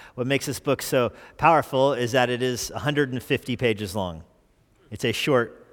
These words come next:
book, a short biography of Winston Churchill. If you know anything about his life, you know that that is quite a feat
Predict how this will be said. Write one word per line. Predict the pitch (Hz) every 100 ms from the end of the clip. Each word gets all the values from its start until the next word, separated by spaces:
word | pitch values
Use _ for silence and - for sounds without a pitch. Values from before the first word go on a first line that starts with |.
| _ 113
book, | 107 107 -
a | 110
short | - 151 120
biography | 113 110 -
of | 110
Winston | 110 -
Churchill. | 101 110 -
If | 113
you | 123
know |
anything | 123 123 127
about | 110 107
his | 139
life, | 120 113
you | 113
know | 107
that | 101
that | 143
is | 123 -
quite | - 147 127
a | 113
feat | - 147 123